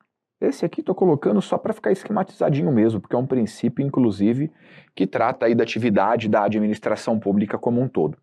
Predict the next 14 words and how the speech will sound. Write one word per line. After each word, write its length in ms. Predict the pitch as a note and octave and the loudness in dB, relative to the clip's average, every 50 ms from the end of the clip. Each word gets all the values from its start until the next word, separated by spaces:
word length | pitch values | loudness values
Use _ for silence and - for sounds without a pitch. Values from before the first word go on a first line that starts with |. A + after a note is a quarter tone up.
| _ _ _ _ _ _ _ - - _ _ | _ _ _ _ _ _ _ -20 -20 _ _
O 60 | - - | -2 0
que 80 | - | 0
o 40 | F#4+ | 0
princípio 400 | - D4+ C4+ G3 - G#3+ G3+ G#3 | 2 2 2 2 2 2 2 4
da 100 | E3+ F#3 | 4 4
eficiência 680 | F3+ - - E3 - - - D3 C#3+ D3+ D3 - D#3+ C#3 | 4 2 -2 -4 -4 0 0 2 2 2 2 0 2 2
determina, 580 | C#3 C3+ C#3 D3+ C#3+ B2+ G#2+ G2 F#2+ F2 F2+ | 2 2 2 2 4 4 4 4 2 0 -2
Thales? 480 | - - B2+ G#2+ E2 C#2 - - - - _ _ _ - | -2 -2 -2 -2 -2 -4 -8 -14 -20 -20 _ _ _ -8
Uma 80 | A3 | -2
coisa 240 | - - G#3+ F#3+ F#3+ | 2 4 4 4 4
bem 160 | D#3+ F#3+ G#3+ | 4 4 4
simples. 680 | A3 - - - A2+ F#2+ - D2+ C2 - - - - _ _ _ _ _ _ _ _ _ _ _ _ _ _ _ _ _ _ _ _ _ _ _ _ _ _ _ _ _ _ _ | 2 2 0 0 0 2 0 -2 -6 -8 -10 -18 -20 _ _ _ _ _ _ _ _ _ _ _ _ _ _ _ _ _ _ _ _ _ _ _ _ _ _ _ _ _ _ _
Esse 220 | - G3 A3+ B3+ - | 0 0 0 0 0
princípio 720 | - C3+ A2+ F#2+ - - - B2+ A2+ - - D2 - - | -2 0 0 0 -2 0 0 0 0 0 -4 -8 -10 -10